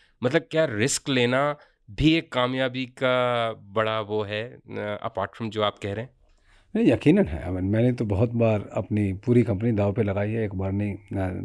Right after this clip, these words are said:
Speaker 2: दर्जनों बार लगाई होगी। अब पिछले दस साल में ऐसी नौबत नहीं आई, अ, पर, अ, ये मानता हूँ कि पाँच साल पहले भी, आज से पाँच साल पीछे जाएं तो कंपनी का शेयर जो आज आठ सौ, साढ़े आठ सौ है, तो बीस रुपये पे पहुँचा हुआ था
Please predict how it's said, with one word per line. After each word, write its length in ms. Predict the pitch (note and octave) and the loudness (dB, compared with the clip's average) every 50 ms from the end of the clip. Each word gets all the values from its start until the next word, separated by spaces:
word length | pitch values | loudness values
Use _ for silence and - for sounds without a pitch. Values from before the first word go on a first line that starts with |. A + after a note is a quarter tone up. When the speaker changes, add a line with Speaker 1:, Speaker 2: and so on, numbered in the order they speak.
| G2 G2 | -6 -4
Speaker 2:
दर्जनों 340 | F#2+ G2 F#2 F2 G#2+ A#2+ A#2+ | -2 -2 0 2 4 4 4
बार 140 | A2+ A2 G2 | 4 4 2
लगाई 260 | F#2 F2 F2+ F#2+ G2 | 0 0 -2 -2 -2
होगी। 240 | E2+ E2 E2 F#2 G#2+ - - - _ _ _ _ _ - - _ _ _ - | -2 -4 -4 -6 -8 -10 -14 -20 _ _ _ _ _ -20 -20 _ _ _ -4
अब 140 | - C#3 B2 - | -4 -2 0 0
पिछले 240 | B2+ - - C3+ | 0 2 2 2
दस 180 | A2 A2 A2+ - | 4 4 2 2
साल 140 | - B2 A#2+ | 2 2 4
में 160 | A#2+ A#2 A2 | 4 4 2
ऐसी 320 | G2+ - A#2+ A2+ G#2+ G#2 - G#2 | 2 2 0 0 0 0 -4 -4
नौबत 400 | G#2 G#2 G2+ G#2 G2+ G2+ F#2+ F#2 | -4 0 0 0 0 0 0 0
नहीं 240 | F#2+ F#2 A2 A2+ | 2 2 2 2
आई, 140 | A2 A2 A#2+ | 0 -2 -4
अ, 1040 | D3 - _ _ _ - - _ _ _ _ _ _ _ - G#2+ G#2+ G2+ G2+ G2+ G2 | -6 -10 _ _ _ -20 -20 _ _ _ _ _ _ _ -2 0 2 2 2 2 0
पर, 420 | F#2+ - - G#2 G#2 G2+ G2+ G2+ | 0 0 0 2 2 2 2 2
अ, 460 | G2 G2 F#2+ F#2 F#2 F2+ - - - B2 | 2 0 0 -2 -4 -6 -6 0 4 6
ये 80 | C3+ | 6
मानता 320 | B2 A2+ G#2 G#2+ G#2 B2 B2+ | 6 6 6 4 4 2 2
हूँ 80 | C3 | 2
कि 60 | C3 | 0
पाँच 280 | B2+ - A#2+ A#2 B2+ A#2+ | 0 0 2 2 2 2
साल 180 | - C3 B2+ A2+ | 2 2 2 2
पहले 340 | - A#2+ G2+ G#2 B2+ B2+ | 2 2 2 4 4 4
भी, 200 | G2 F2+ E2+ D#2+ - - - | 2 0 -2 -6 -8 -8 -6
आज 180 | F#2+ F#2+ G2+ | -4 -4 -4
से 140 | - - A2+ | -4 -4 -4
पाँच 220 | F#2+ - G2 G2 F#2+ | -2 0 0 0 0
साल 140 | - G#2+ | -2 -2
पीछे 280 | F#2 - G#2 F#2+ - G2+ | -2 -2 -4 -2 -2 -2
जाएं 220 | F2+ F#2 F#2 F#2+ | -2 -2 -2 -2
तो 100 | F#2 G2+ | -4 -4
कंपनी 460 | F#2+ - G2+ F#2 - G#2 G#2 G2+ G2+ - _ _ _ _ _ _ _ _ - - | -4 -4 -4 -2 0 0 0 0 -2 -4 _ _ _ _ _ _ _ _ -4 -2
का 100 | G#2+ G2+ | -2 -2
शेयर 260 | - - A#2+ A2 G#2+ | 0 2 2 2 2
जो 180 | G2 G2+ G2 | 2 2 2
आज 440 | F#2+ G2 G2+ F#2+ F#2+ - - - - - - A#2+ G#2+ | 2 2 0 -2 -4 -8 -16 -18 -20 -20 -14 -8 -6
आठ 180 | G2+ G2+ G2 | -4 -4 -4
सौ, 120 | - - G#2+ | -4 -4 -4
साढ़े 260 | - A2 G#2 G2+ G#2 | -2 0 0 2 2
आठ 140 | G2+ F#2+ F#2+ | 0 0 -2
सौ 140 | - B2 B2 | -2 -2 -2
है, 60 | B2 | -2
तो 80 | C3 | -2
बीस 240 | A2+ A2 A#2+ A2+ - | 0 0 -2 -2 -2
रुपये 200 | A2 G2+ G#2 G2+ | -2 -2 0 0
पे 60 | G2+ | 0
पहुँचा 320 | F#2 G2+ F#2 F2 E2+ F2+ E2+ | -2 -2 -4 -4 -4 -4 -6
हुआ 160 | E2 - G2+ | -8 -8 -10
था 200 | G2 - F#2+ - | -14 -16 -20 -20